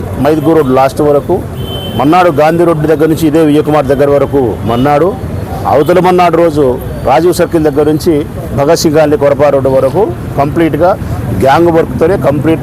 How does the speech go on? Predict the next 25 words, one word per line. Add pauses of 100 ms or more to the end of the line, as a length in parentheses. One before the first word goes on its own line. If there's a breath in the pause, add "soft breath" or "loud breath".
రోడ్డు
అంతా
శుభ్రం
చేయడం. (680)
ఒకసారి
చేసి
వదిలేసే
కార్యక్రమం
లేవు. (160)
మళ్ళీ
నాలుగైదు
రోజులు
గ్యాప్
ఇచ్చి (520)
మళ్ళీ (100)
సేమ్
గ్యాంగ్
వర్కే
రెండోసారి
కూడా
చేస్తే (500)
కంప్లీట్గా (140)
ఏడా (100)
ఎక్కడ (160)
ఏమీ